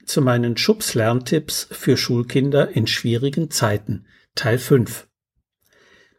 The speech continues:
Mein Thema heute ist die Unterscheidung zwischen Konzentrationsschwäche und Konzentrationsstörung.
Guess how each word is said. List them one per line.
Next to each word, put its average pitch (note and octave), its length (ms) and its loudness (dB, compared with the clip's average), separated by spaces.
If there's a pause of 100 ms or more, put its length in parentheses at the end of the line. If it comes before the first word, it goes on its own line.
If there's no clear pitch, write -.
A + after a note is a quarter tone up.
(260)
Mein D#3 220 4
Thema F3 320 4
heute G3 580 4
ist - 480 -2
die D3+ 80 -2
Unterscheidung C#3+ 880 2 (120)
zwischen A2+ 600 -2
Konzentrationsschwäche A#2 1500 -2 (460)
und C3+ 200 2
Konzentrationsstörung. A#2 1600 0